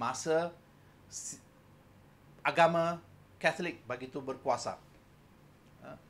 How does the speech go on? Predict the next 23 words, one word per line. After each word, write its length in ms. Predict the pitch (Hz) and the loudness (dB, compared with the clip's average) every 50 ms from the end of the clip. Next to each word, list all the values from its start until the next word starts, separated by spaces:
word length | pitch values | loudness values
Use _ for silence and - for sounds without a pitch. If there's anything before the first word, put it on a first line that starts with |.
| - - - - | -20 -20 -12 -10
masa 240 | 127 131 - 180 165 | -8 -6 -4 -4 -4
itu 80 | 170 233 | -4 -2
dia 160 | 196 185 160 | -2 -2 0
tak 240 | - - 175 160 165 | 2 2 2 2 0
dipanggil 320 | 151 139 156 147 143 147 | 0 0 0 0 0 0
lagi 320 | 143 139 131 135 156 170 - | -2 -2 -4 -4 -6 -8 -8
agama 320 | 135 120 127 123 123 120 | -8 -8 -8 -8 -8 -6
Katolik, 320 | - 139 - 175 170 131 | -6 -6 -6 -6 -8 -8
dia 160 | 120 127 135 131 | -6 -6 -6 -6
dipanggil 320 | 127 127 - 123 123 135 | -6 -6 -6 -6 -6 -8
sebagai 320 | 127 - 131 117 113 113 | -12 -12 -10 -6 -6 -6
agama 400 | 107 107 110 113 113 123 120 117 117 - | -6 -6 -8 -8 -6 -6 -6 -6 -8 -10
Kristian. 400 | - 143 143 - - 165 113 - - - - - - - - - - - - - - - - - - - | -12 -14 -10 -6 -4 -4 -4 -6 -10 -18 -20 -20 -20 -20 -20 -20 -20 -20 -20 -20 -20 -20 -20 -20 -20 0
Dan 400 | - 156 156 156 160 156 156 151 - - - - - - - - - - - - - - - - | 6 8 8 8 8 6 2 -4 -12 -18 -20 -20 -20 -20 -20 -20 -20 -20 -20 -20 -20 -20 -2 0
tiap-tiap 400 | 247 254 254 - 254 240 165 156 | 0 0 2 0 0 -2 2 6
raja 320 | 165 180 190 175 190 196 | 6 6 8 8 6 4
di 160 | 190 185 165 | 4 2 0
benua 640 | 156 170 170 170 175 175 175 175 175 170 170 170 170 - - - - - - - - - - | -2 -2 -2 0 2 4 6 6 6 6 4 0 -6 -12 -18 -20 -20 -20 -20 -20 -20 -20 -6
Britain, 560 | - - 196 262 262 247 185 143 151 220 - - - - | 2 2 4 4 6 4 4 4 4 0 -4 -12 -8 -4
eh, 160 | 147 143 - - - - 127 - | -4 -4 -4 -6 -12 -16 -14 -8
eh, 240 | 120 123 123 120 117 - - - | -6 -4 -2 -2 -4 -6 0 2
tiap-tiap 400 | 220 233 233 - - 214 - - | 2 2 2 2 2 2 2 2
raja, 480 | - 143 151 156 147 151 143 139 156 | 4 4 4 4 4 2 0 0 0